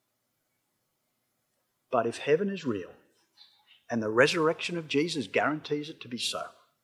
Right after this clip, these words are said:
then this life is the very worst it will ever be for those who are in Christ. And the work that we do in this life will have eternal significance.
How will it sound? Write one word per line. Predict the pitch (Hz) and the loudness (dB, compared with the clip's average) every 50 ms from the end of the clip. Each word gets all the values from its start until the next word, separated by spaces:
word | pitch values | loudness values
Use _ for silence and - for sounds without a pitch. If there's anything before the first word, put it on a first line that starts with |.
| _ _ _ _ _ _ _ _ _ _ _ _ _ _ _ _ _ _ - | _ _ _ _ _ _ _ _ _ _ _ _ _ _ _ _ _ _ 4
then | 131 131 131 | 4 4 6
this | 135 143 135 - | 6 4 2 4
life | 143 139 156 180 175 170 - - | 6 10 10 10 10 8 4 -2
is | 143 - - | -4 -4 -4
the | - 127 | -4 -4
very | 110 139 151 156 151 151 156 151 147 - - - 131 | 0 2 2 4 4 2 0 -4 -6 -14 -20 -10 -2
worst | 127 156 208 220 165 101 104 101 - - - - - - - - | 2 4 6 8 6 6 4 2 2 0 0 -2 -4 -12 -12 -6
it | - 139 151 139 | -4 -4 -2 -2
will | 139 143 147 | 0 2 2
ever | 151 147 160 147 | 2 2 0 -2
be | 123 123 117 92 - - - _ _ _ _ _ _ _ _ _ _ _ _ _ _ _ _ _ _ _ - | -2 -2 -4 -4 -6 -14 -20 _ _ _ _ _ _ _ _ _ _ _ _ _ _ _ _ _ _ _ -4
for | - 135 | -2 2
those | 117 120 120 120 123 - | 6 6 6 6 2 -2
who | - 131 123 | -4 -4 -8
are | 113 | -10
in | 117 113 | -10 -12
Christ. | 104 - - 95 82 - - - - - _ _ _ _ _ _ _ _ _ _ _ _ _ _ _ _ _ _ _ _ _ _ _ - | -12 -8 -6 -6 -4 -4 -6 -8 -10 -12 _ _ _ _ _ _ _ _ _ _ _ _ _ _ _ _ _ _ _ _ _ _ _ -2
And | 135 143 135 | 0 2 2
the | 131 131 | 2 0
work | 120 110 131 160 208 226 220 - - | 4 8 10 10 10 10 6 2 -4
that | - 175 - 147 | -4 -4 -2 -2
we | 143 131 | -2 -2
do | 113 131 147 139 | 0 2 4 4
in | 135 127 123 127 | 4 4 4 4
this | 190 202 - - - | 4 6 4 6 8
life | 117 98 - 113 - - - - _ _ _ _ _ _ _ _ _ _ _ _ _ _ _ _ _ _ _ _ - | 8 8 8 8 0 -8 -14 -18 _ _ _ _ _ _ _ _ _ _ _ _ _ _ _ _ _ _ _ _ 4
will | 143 143 131 | 4 4 6
have | - 151 147 139 135 - - - - | 6 4 4 4 4 2 -6 -6 -4
eternal | 147 139 127 - - - 185 185 165 135 110 104 123 - - - _ _ _ - | -4 -4 -4 -6 -4 2 4 6 6 6 6 4 2 -2 -4 -14 _ _ _ -4
significance. | - - - 139 131 147 147 143 143 127 - - - - - - - - | -2 0 0 -2 0 0 0 0 0 -2 -6 -6 -14 -6 -6 -4 -4 -6